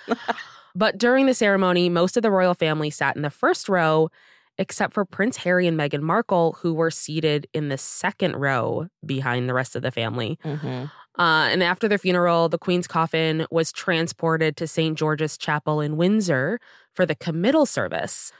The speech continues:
Speaker 1: So she was initially lowered into the royal vault at Windsor Castle, which is the resting place of a dozen former kings.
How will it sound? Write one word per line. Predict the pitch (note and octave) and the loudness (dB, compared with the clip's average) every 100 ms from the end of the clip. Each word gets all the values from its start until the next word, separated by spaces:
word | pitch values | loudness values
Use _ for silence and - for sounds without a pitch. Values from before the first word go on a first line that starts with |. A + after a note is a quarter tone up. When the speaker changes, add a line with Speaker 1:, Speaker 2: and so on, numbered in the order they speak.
| - _ | -20 _
Speaker 1:
So | - | -2
she | G#3 - | 0 2
was | A3 G#3+ - | 2 2 2
initially | F#3+ G3 A3 - C4+ C#4 | -2 2 2 2 2 2
lowered | A3+ F#3 F#3 F#3 | 4 4 4 4
into | - E3+ | 2 0
the | E3+ | 0
royal | D#3 D#3 D#3+ | 0 2 2
vault | D#3+ D3+ C#3+ - - | 2 0 0 -2 -4
at | D3+ | -2
Windsor | D3+ C#3+ C3+ | 0 -2 -2
Castle, | C3+ - A#2 - G2+ D3+ - | -6 -4 -4 -2 -4 -4 -4
which | D3+ - | -6 -4
is | C3+ B2+ - - - | -6 -6 -10 -16 -6
the | D#3 | -2
resting | C#3+ C#3 C#3 C3+ | 0 -2 -4 -4
place | D3 B2+ C#3 - - - - | 0 0 0 -4 -6 -8 -2
of | C3 B2+ B2+ - | 0 0 -4 -6
a | C3+ | -6
dozen | - C3 D3 D3+ C#3 | -2 0 2 2 -2
former | C3 B2+ A#2+ | -2 -4 -4
kings. | - - A#2 G#2 E3+ - | -10 -8 -8 -6 -8 -8